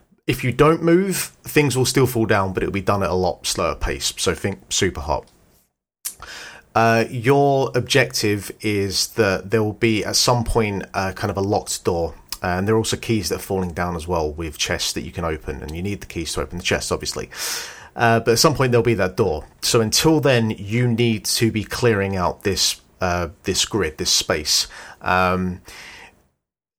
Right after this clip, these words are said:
it kinda works on, like, if you've ever played Hearthstone, where every time that you attack,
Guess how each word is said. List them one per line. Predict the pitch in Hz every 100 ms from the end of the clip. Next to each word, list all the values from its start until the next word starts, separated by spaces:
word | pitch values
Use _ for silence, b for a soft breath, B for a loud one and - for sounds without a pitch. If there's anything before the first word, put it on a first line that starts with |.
| _
it | 160 156
kinda | 160 180
works | 185 160 139 -
on, | 135
like, | 123 120
if | 120
you've | 120
ever | 120 123
played | 127 113
Hearthstone, | - 117 107 - - 92 87 85 67
where | 101 98 98
every | 101 127
time | 127 123 113
that | 104
you | 98 104
attack, | 98 - 101 85 - - -